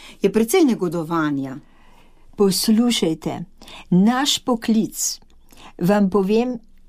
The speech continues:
Speaker 2: kaj je mislil profesor Radovanovič kot eden izjemnih kirurgov,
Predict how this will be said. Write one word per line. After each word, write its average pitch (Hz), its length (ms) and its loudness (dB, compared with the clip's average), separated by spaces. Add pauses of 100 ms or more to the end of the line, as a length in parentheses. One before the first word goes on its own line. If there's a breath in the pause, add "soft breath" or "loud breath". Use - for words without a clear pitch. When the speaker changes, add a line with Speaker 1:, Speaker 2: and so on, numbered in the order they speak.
(120)
Speaker 2:
kaj 202 300 0
je 226 120 2
mislil 208 420 0
profesor 202 520 -2
Radovanovič 190 800 -2
kot - 180 -2
eden 180 420 0 (380)
izjemnih 202 960 0
kirurgov, 185 680 -2